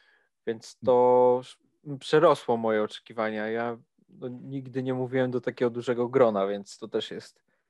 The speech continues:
ciekawe doświadczenie. Ale nie masz wrażenia, że to jest właśnie takie przecieranie czegoś, y, co być może nie jest jakieś powalające w danym momencie,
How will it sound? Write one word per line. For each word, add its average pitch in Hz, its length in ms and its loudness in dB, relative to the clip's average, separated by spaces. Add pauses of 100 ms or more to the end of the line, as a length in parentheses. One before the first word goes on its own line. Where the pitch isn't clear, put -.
(380)
ciekawe 113 300 4
doświadczenie. 107 560 -4 (340)
Ale 131 120 2
nie 185 100 4
masz 202 180 2
wrażenia, 143 420 2
że 131 120 -4
to 143 100 0
jest 123 140 0
właśnie 131 260 -8
takie 123 240 -8
przecieranie 147 640 2
czegoś, 147 580 -2
y, 127 360 2
co 135 160 -2
być 131 240 -12
może 127 460 4 (400)
nie 123 120 2
jest 143 200 2
jakieś - 240 -4
powalające 127 880 6
w 113 40 -8
danym 113 340 2
momencie, 113 680 -2